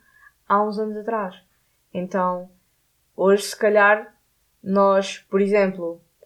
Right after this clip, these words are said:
irmos na rua, numa cidade completamente nova, e de repente o telefone fica sem bateria. E ativa-se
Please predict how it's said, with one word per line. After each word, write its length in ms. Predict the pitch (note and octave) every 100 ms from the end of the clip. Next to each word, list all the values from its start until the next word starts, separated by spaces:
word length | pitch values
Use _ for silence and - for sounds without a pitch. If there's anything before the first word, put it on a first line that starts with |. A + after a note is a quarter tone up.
| _ _ _ _ _
irmos 360 | - G#3 G#3+ F#3+
na 120 | G#3+
rua, 520 | G3+ G3+ G#3 A#3+ - _ -
numa 240 | G3+ G#3
cidade 380 | G#3 A3+ G#3 G#3
completamente 640 | A#3 B3 B3 B3 A#3+ A#3 A3
nova, 440 | F#3+ F#3 F#3 G3+ _ _ _ -
e 100 | G3
de 80 | G3+
repente 400 | - G#3 G#3 G#3
o 40 |
telefone 340 | G#3 G#3+ A3 G#3+
fica 200 | G#3 A3
sem 180 | A3
bateria. 520 | G#3+ G#3+ G3+ F3 D#3+ - _ _ _ _ _ _ _ _
E 220 | - F#3 F#3+
ativa-se 800 | F#3 F#3 G#3 F#3+ A3 A3+ -